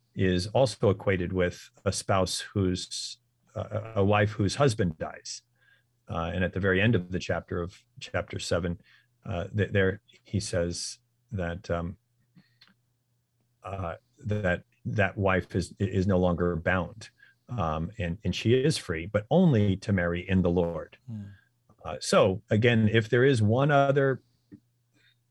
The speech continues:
Speaker 1: maybe, um, situation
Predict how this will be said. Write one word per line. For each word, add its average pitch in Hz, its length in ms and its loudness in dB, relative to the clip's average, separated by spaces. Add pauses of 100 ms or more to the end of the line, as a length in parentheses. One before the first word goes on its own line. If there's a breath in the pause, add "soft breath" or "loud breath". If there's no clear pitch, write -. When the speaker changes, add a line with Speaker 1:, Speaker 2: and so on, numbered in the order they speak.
(140)
Speaker 1:
maybe, 110 380 -6 (280)
um, 95 300 -2 (400 soft breath)
situation 110 880 0